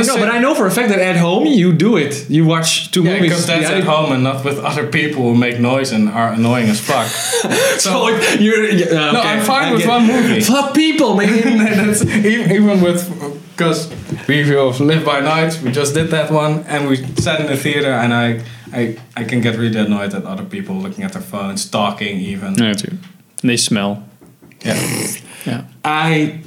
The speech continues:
Speaker 2: I'm not,
Speaker 1: I
Speaker 2: I'm not the
Speaker 1: really
Speaker 2: kind of guy to sit in the theater for more than, I don't know, six hours? No, no, wait, four and a half, I think.
Speaker 1: But for,
Speaker 3: Four and a half, like, two
Speaker 1: man,
Speaker 3: movies.
Speaker 1: for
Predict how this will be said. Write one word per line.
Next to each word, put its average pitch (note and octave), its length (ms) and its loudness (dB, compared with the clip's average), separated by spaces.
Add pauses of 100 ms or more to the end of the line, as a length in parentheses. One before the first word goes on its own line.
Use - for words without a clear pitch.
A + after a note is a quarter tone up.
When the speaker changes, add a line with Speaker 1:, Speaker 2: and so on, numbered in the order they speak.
(1300)
Speaker 2:
I'm F3 140 2
not, G3+ 160 2
Speaker 1:
I G3+ 160 0
Speaker 2:
I'm F#3+ 180 0
not A#3 100 2
the A#3 60 2
Speaker 1:
really G#3+ 140 4
Speaker 2:
kind G#3 260 2
of E3+ 60 0
guy E3+ 280 2
to D#3+ 120 -4
sit D3+ 340 0
in C3 160 0
the A#2+ 260 0
theater A2+ 500 -2
for A2 100 -8
more G2+ 260 0
than, F#2+ 240 0
I F2+ 120 -4
don't F2+ 120 -2
know, F#2 180 -2
six - 420 -8
hours? D#3 460 0 (1500)
No, C3 200 0
no, F2 140 0
wait, D2 180 -4
four - 200 -4
and E2 100 -4
a D#2 80 -6
half, D#2 240 -12
I E2+ 40 -4
think. B2 60 -2
Speaker 1:
But B2+ 220 -2
for, - 180 -4
Speaker 3:
Four D3+ 140 2
and B2+ 80 0
a A2 40 0
half, G#2+ 100 -2
like, A2+ 160 0
two B2 80 2
Speaker 1:
man, G#2+ 160 0
Speaker 3:
movies. G#2 140 -4
Speaker 1:
for D#3 100 2